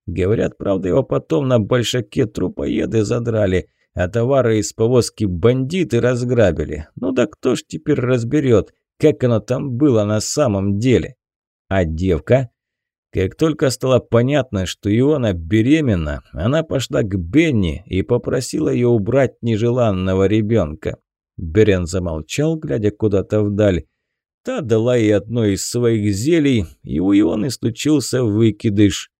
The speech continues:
Капитан тяжело вздохнул, явно сочувствуя девушке.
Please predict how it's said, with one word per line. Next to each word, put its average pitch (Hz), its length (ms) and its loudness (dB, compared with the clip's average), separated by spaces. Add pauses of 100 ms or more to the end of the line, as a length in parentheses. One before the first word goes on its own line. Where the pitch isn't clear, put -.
(260)
Капитан 147 600 -2
тяжело 104 420 2
вздохнул, 95 640 -2 (240)
явно 107 520 2
сочувствуя 107 840 -2
девушке. 98 680 0